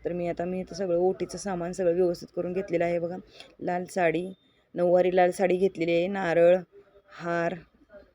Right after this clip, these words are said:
देवीसाठी गजरा, ओ-, ओटीचं जे सामान आहे ते सर्व घेतले. हे एडेश्वरीचं मंदिर आता पाहिलं ते एडेश्वरीचं मंदिर मेन. आता एडेश्वरीचं दर्शन घेऊन आम्ही बाहेर आलेलो आहोत. हे पहा, इथं बाहेर आलो आहोत वरती, वरतून रस्ता आहे खाली उतरण्यासाठी.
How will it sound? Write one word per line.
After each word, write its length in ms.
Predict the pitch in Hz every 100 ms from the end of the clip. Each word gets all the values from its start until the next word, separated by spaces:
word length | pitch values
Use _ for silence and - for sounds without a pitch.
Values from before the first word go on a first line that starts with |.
| _ _ -
देवीसाठी 520 | 175 165 190 180 185
गजरा, 560 | 180 180 170 170 170 165 _ _ _ _ _ _ _ _ - - -
ओ-, 120 | 165 - -
ओटीचं 320 | 175 185 180
जे 120 | 175 185
सामान 340 | 208 185 180
आहे 120 | 180 180
ते 60 |
सर्व 200 | 180 185
घेतले. 260 | 180 180 170
हे 140 | 175 180
एडेश्वरीचं 440 | 180 180 185 -
मंदिर 260 | 190 185 175
आता 180 | 170 190
पाहिलं 300 | 196 185 170
ते 220 | 165 190
एडेश्वरीचं 400 | 180 - 175 185
मंदिर 260 | 180 170 165
मेन. 180 | 160 147 _ _ _ _
आता 140 | -
एडेश्वरीचं 460 | 165 180 185 180 185
दर्शन 360 | 185 180 185 175
घेऊन 300 | 185 190 214 - - _
आम्ही 160 | - 190
बाहेर 420 | 165 165 151 196
आलेलो 320 | 202 170 165
आहोत. 220 | 165 175 196 _ _ _ _ _ _ _ -
हे 80 | 180
पहा, 280 | - 156
इथं 180 | 170 -
बाहेर 260 | 175 175 185
आलो 160 | 175
आहोत 180 | 160 165
वरती, 360 | 180 160 180 185 - _ _ _ _ _ _ _ 165
वरतून 340 | 185 - 190
रस्ता 260 | 196 - 170
आहे 120 | 180
खाली 200 | - 165
उतरण्यासाठी. 640 | 160 170 160 165 165 151